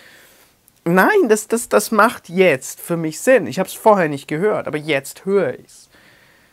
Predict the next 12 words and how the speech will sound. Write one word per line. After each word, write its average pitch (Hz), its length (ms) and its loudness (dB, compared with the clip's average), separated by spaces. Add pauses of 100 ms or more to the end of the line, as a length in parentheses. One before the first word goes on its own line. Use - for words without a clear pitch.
(120)
Weil 135 100 -10
meine 147 240 -2
Ohren 185 520 4
weiter 139 580 -4
geschult 127 560 -10
wurden - 260 -12
und 135 100 -20
sowas. - 220 -14
Und 143 140 -6
das - 240 -2
kommt - 420 -2
nur 170 400 -4